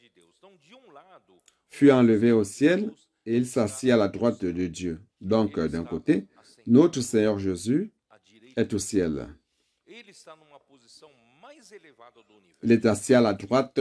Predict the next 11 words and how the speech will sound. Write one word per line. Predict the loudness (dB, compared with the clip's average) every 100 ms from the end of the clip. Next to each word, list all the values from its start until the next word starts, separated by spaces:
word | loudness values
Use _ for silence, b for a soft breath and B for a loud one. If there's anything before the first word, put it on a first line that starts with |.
| -8
de | -8 -10
Dieu. | -8 -10 -12 -16 _ _ _ _ -20 _ _ _ _ -20 _ _ _ _ _ 2
Et | 6
dans | 6 6
une | 4 2
position | 4 2 2 -2 -2 -2 -2 -10 -6
la | -4 -2
plus | 2 2 4
élevée | 6 6 6 2
de | 4
l'univers. | 4 4 4 2 0 -2 -6